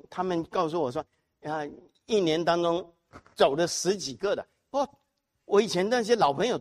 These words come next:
都不在了。在我自己的，啊，这个家，家附近有，有一，常常有一些，啊，偶尔联络的一些弟兄姐妹，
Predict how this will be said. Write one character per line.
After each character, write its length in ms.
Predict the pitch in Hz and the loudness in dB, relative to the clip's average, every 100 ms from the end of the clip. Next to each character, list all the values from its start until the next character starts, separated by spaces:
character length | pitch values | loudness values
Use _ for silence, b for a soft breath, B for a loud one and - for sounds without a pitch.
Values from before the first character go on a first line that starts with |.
| - | 2
都 120 | 370 | 2
不 120 | 359 | 4
在 200 | 302 214 | 4 2
了。 120 | 117 _ _ _ _ _ _ _ _ _ _ _ _ _ _ _ _ _ _ _ _ _ | 0 _ _ _ _ _ _ _ _ _ _ _ _ _ _ _ _ _ _ _ _ _
在 180 | - 185 | 0 0
我 180 | 135 127 | 0 -4
自 220 | - 165 | -6 -10
己 220 | 113 113 | -8 -10
的， 300 | 113 120 123 - _ _ | -4 -4 -4 -8 _ _
啊， 420 | - 113 113 113 107 - 85 - _ _ _ | -10 -6 -4 -4 -8 -14 -20 -20 _ _ _
这 140 | 135 | -8
个 260 | 120 120 120 127 - _ _ | -2 -2 -4 -10 -20 _ _
家， 320 | - 160 147 151 | 0 2 2 -2
家 320 | - 147 143 143 | -6 0 0 0
附 240 | 165 131 | -4 -10
近 340 | 123 135 101 95 _ _ | -6 -8 -8 -16 _ _
有， 320 | - 117 110 | -14 -8 -6
有 260 | 127 127 113 | -6 -6 -6
一， 100 | 131 - _ _ _ | -8 -14 _ _ _
常 220 | 135 139 | -8 -4
常 180 | 139 139 | -4 -6
有 180 | 110 117 | -8 -8
一 60 | |
些， 380 | 120 131 131 131 _ _ _ | -6 -4 -4 -6 _ _ _
啊， 320 | 110 107 101 - | -8 -6 -6 -8
偶 300 | - 147 117 | 2 2 2
尔 120 | 127 147 | -2 -4
联 240 | 147 135 156 | -4 -6 -2
络 180 | 185 135 | 0 0
的 160 | 131 160 | 0 -4
一 100 | 143 | -4
些 240 | 135 139 - _ 156 - | -2 -4 -4 _ _ -8
弟 120 | 151 | -6
兄 240 | 131 131 | -4 -6
姐 220 | 127 120 | -8 -10
妹， 220 | 110 117 | -10 -14